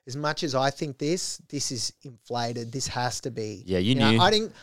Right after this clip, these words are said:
Speaker 1: hundred and twenty percent better. Like, as much as I'm thinking, "Yeah, we move so fast, we're amazing," I'm like, "I didn't get that good." Like,
Speaker 2: That's
Speaker 1: and
Speaker 2: cool.
Speaker 1: so it was like, okay.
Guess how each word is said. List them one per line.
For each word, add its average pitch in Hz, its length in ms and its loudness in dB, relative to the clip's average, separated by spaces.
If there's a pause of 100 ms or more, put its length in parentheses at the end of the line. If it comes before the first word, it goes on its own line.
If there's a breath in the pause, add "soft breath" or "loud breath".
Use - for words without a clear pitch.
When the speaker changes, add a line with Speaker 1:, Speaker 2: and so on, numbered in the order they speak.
Speaker 1:
hundred 214 260 6
and 160 80 -2
twenty 170 260 2
percent 143 320 -4
better. 147 340 0
Like, 139 300 -2
as 143 80 -10
much 165 240 -6
as 151 80 -4
I'm 135 200 -2
thinking, 135 400 -10
"Yeah, 127 260 -10
we 151 160 -8
move 156 220 -4
so 147 180 -2
fast, 147 460 -6
we're 175 140 -4
amazing," 151 520 -4
I'm 127 140 -8
like, 120 280 -4 (540)
"I 127 140 -4
didn't 117 140 -6
get 113 160 -10
that 120 200 -12
good." 110 260 -10
Like, 113 440 -6
Speaker 2:
That's 87 180 -8
Speaker 1:
and 139 120 2
Speaker 2:
cool. 87 80 0
Speaker 1:
so 147 260 4
it 139 80 0
was 135 160 -4
like, 123 360 -4
okay. 123 520 -2